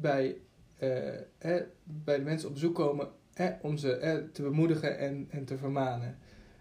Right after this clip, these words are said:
Dat idee is heel mooi. Mijn herinnering daarvan is dat het altijd een beetje ongemakkelijk is, want dan komt daar zo iemand en die komt dan zeggen, eh, ja, hè, die komt dan over je geloof praten of die komt dan zeggen, "Nou, hoe gaat het met bidden en zo?" Of, nou, hè. En dan zit je daar ook met je hele familie. Ik, ja, ik,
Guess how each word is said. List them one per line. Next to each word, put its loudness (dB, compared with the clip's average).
Dat 2
idee 8
is 4
heel 4
mooi. 6
Mijn 4
herinnering 2
daarvan 2
is -2
dat 0
het -6
altijd -2
een -6
beetje 0
ongemakkelijk -2
is, 0
want -6
dan -6
komt -8
daar -2
zo -8
iemand -4
en -8
die -8
komt -10
dan -10
zeggen, -6
eh, -12
ja, -8
hè, -8
die -6
komt -10
dan -6
over -4
je -4
geloof 0
praten 0
of -10
die -12
komt -10
dan -4
zeggen, -4
"Nou, -2
hoe -4
gaat -4
het -8
met -4
bidden 4
en -2
zo?" 0
Of, -6
nou, -12
hè. -6
En -6
dan 0
zit -2
je -6
daar 0
ook -4
met -4
je -6
hele 2
familie. -2
Ik, -12
ja, 0
ik, -12